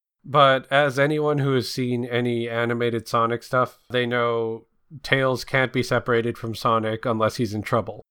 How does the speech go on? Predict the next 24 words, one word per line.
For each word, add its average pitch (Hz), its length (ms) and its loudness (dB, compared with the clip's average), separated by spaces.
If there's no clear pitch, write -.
In 127 240 -2
this 120 240 -2
case, 113 540 -6
he 131 240 -2
soon 113 560 -2
is 123 200 -2
calling 135 420 -2
for 123 160 -4
help 113 260 -2
as 113 140 -4
he's 110 160 -8
being 117 240 -6
chased 120 540 -6
by 110 800 -4
a 120 100 0
flaming 123 560 -2
aircraft. 104 640 -6
Tails 139 420 0
manages 127 840 -2
to 113 800 -4
ask 131 340 2
Sonic 123 420 -4
for 113 180 -6
help 117 380 -2